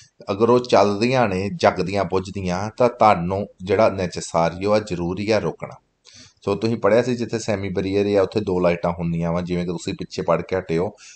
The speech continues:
ਅਗਰ ਬਾਹਰੋਂ ਤੁਸੀਂ ਵੀਡੀਓ ਵੀ ਵੇਖੋਗੇ ਤਾਂ ਤੁਹਾਨੂੰ ਪਤਾ ਲੱਗੂਗਾ ਕਿ ਹਾਂ, ਵਿੱਚ ਜਿਹੜੇ ਚੀਜ਼ਾਂ ਤੁਹਾਡੇ ਡਾਊਟ ਆ, ਉਹ ਵੀ ਕਲੀਅਰ ਹੋਣਗੇ।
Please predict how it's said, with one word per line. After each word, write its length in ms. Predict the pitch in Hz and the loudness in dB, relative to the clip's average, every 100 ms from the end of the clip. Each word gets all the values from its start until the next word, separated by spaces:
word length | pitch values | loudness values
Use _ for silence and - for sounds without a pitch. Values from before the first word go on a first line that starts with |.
| _ 98 | _ 0
ਅਗਰ 120 | 107 | 2
ਬਾਹਰੋਂ 300 | 95 104 120 | 4 4 2
ਤੁਸੀਂ 220 | 113 123 | 0 -2
ਵੀਡੀਓ 320 | 110 123 151 | 0 2 2
ਵੀ 60 | 143 | 2
ਵੇਖੋਗੇ 300 | 120 - 120 | -2 -2 -2
ਤਾਂ 80 | 117 | -2
ਤੁਹਾਨੂੰ 200 | 120 110 | -4 0
ਪਤਾ 200 | 101 98 | 0 0
ਲੱਗੂਗਾ 380 | 95 117 117 | -2 -2 -2
ਕਿ 140 | 104 104 - | -2 -4 -4
ਹਾਂ, 280 | 90 87 95 | 0 0 0
ਵਿੱਚ 380 | 101 101 92 82 _ - | -4 -4 -2 -4 _ -8
ਜਿਹੜੇ 180 | 104 107 | -2 -2
ਚੀਜ਼ਾਂ 280 | - 87 87 | -4 -8 -6
ਤੁਹਾਡੇ 220 | 98 87 | -2 -2
ਡਾਊਟ 340 | 82 87 101 | 0 0 0
ਆ, 40 | 110 | 0
ਉਹ 60 | |
ਵੀ 100 | 101 | -2
ਕਲੀਅਰ 260 | 104 95 92 | -4 -4 -2
ਹੋਣਗੇ। 400 | 92 80 73 | -4 -6 -6